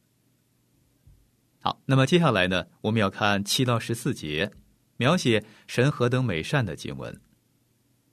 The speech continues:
《申命记》的三十二章七到九节记载摩西说：“你当追想上古之日，思念历代之年，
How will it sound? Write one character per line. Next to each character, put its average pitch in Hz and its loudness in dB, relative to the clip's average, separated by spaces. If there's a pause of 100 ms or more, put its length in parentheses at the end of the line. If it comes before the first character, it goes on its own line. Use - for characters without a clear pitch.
(500)
《申 139 4
命 131 2
记》 120 -2
的 110 0
三 127 0
十 123 -4
二 117 4
章 117 0
七 170 2
到 160 0
九 90 -4
节 78 -2 (260)
记 110 0
载 90 -2
摩 76 -8
西 80 -10
说 69 -6 (1080)
：“你 127 4
当 175 4
追 202 4
想 135 2
上 180 2
古 110 -2
之 160 -2
日， 127 -2 (180)
思 - 0
念 156 2
历 190 2
代 107 0
之 104 -6
年， 85 -2